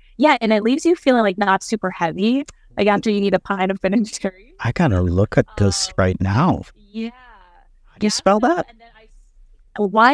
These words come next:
Speaker 1: A S S O.
Speaker 2: Okay.
Speaker 1: And
Speaker 2: All right.
Speaker 1: I specifically like their mint and chocolate chip popsicle.
Speaker 2: Okay.
Speaker 1: So that's
Speaker 2: All right.
Speaker 1: what I would eat.
Speaker 2: So, okay, I, I see, I see, I see, I see the product.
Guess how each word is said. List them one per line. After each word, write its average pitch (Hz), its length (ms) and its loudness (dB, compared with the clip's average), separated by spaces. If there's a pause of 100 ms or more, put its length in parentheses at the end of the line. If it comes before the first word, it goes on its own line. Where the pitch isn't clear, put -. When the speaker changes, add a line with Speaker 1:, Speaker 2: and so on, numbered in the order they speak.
(120)
Speaker 1:
A 240 360 0
S 202 320 -4
S 180 340 -6
O. - 300 -16 (220)
Speaker 2:
Okay. 151 460 -2 (100)
Speaker 1:
And 208 120 -2 (180)
Speaker 2:
All 190 160 -2
right. 185 140 -2 (260)
Speaker 1:
I 190 40 -2
specifically 320 1040 -2
like 202 240 2
their 185 200 0
mint 185 600 -2
and 180 140 -2
chocolate 175 460 -4
chip - 320 -6
popsicle. - 360 -6 (440)
Speaker 2:
Okay. 131 440 -2 (1400)
Speaker 1:
So 190 80 -20
that's - 160 -20
Speaker 2:
All 101 100 -20
right. 214 80 -20
Speaker 1:
what 214 100 -20
I - 120 -20
would - 140 -20
eat. - 220 -20
Speaker 2:
So, - 240 4
okay, 110 440 4
I, 120 320 2
I - 40 0
see, 127 360 2
I 113 100 0
see, 113 280 -2
I 110 100 0
see, - 220 -4 (100)
I - 40 -16
see - 220 -4
the 98 100 -6
product. 135 420 -2